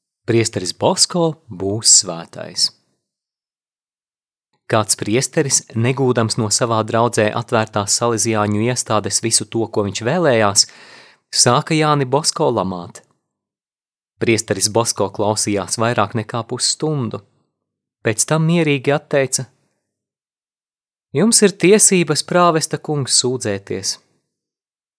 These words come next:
Man ļoti žēl, ka mēs nevaram apmierināt visas jūsu vēlēšanās, un esam tik nepateicīgi par labvēlību, ko esat mums izrādījis. Atļaujiet man no visas sirds lūgt jums piedošanu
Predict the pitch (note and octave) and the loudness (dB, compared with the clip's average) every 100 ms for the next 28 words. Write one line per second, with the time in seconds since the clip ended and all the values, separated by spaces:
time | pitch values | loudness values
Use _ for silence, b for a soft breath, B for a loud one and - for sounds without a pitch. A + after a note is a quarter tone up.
0 | _ - D#3 F3+ D#3 A#2+ A2 A#2+ G2+ - | _ -2 2 4 4 2 0 2 2 -2
1 | F#2+ F#2 - G#2 G2 F#2+ G#2 G#2 G2 F#2+ | -6 -6 -4 -2 -2 -4 -6 -6 -6 -4
2 | F#2+ F#2 A2 A2+ - - G2 F#2+ G2 G2+ | -6 -6 -6 -4 -4 -4 -6 -6 -4 -2
3 | A#2 G2 - G#2 G2 G2+ - _ _ _ | -2 -4 -4 -4 -4 -2 -4 _ _ _
4 | _ _ _ _ - B2+ C3+ - A#2+ - | _ _ _ _ -4 0 2 2 0 -2
5 | - D3+ F#3 B2+ G2+ F#2+ A2 G2+ A2+ B2+ | 0 0 0 -2 -2 -4 -4 -6 -6 -6
6 | A#2+ B2+ D3 C3+ B2 A#2 A2 A2 - C3+ | -2 0 0 -2 0 0 -2 -4 -4 -2
7 | C3 B2+ C3 B2+ - C3+ - F2 E2+ - | -2 -2 -4 -4 -4 -4 -6 -8 -12 -14
8 | - - - - _ _ _ _ _ _ | -12 -4 -4 -6 _ _ _ _ _ _
9 | _ _ _ _ _ _ _ _ _ _ | _ _ _ _ _ _ _ _ _ _
10 | E3 F3 D#3 C#3 C3+ D3+ D3 C#3+ C#3+ D3+ | 0 4 6 6 4 2 2 2 2 0
11 | D3+ - C#3+ - - C3+ - C3+ A#2+ - | 2 2 2 0 -2 -2 -2 -2 -2 -4
12 | A#2 F2+ F#2 F#2 - - A2 | -4 -4 -6 -6 -6 -6 -10